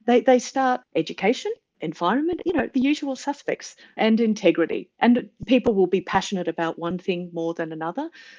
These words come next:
You give people time to talk, and they'll talk a lot, and they enjoy being listened to, and we really enjoy hearing what people are saying. You don't ask people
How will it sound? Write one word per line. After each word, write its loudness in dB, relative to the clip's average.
You -4
give -6
people -2
time -4
to -6
talk, -6
and -8
they'll -4
talk -2
a 4
lot, 0
and -4
they -2
enjoy 2
being -2
listened -6
to, -2
and -6
we -2
really -2
enjoy -4
hearing -4
what -8
people -8
are -10
saying. -10
You 0
don't 2
ask -2
people -6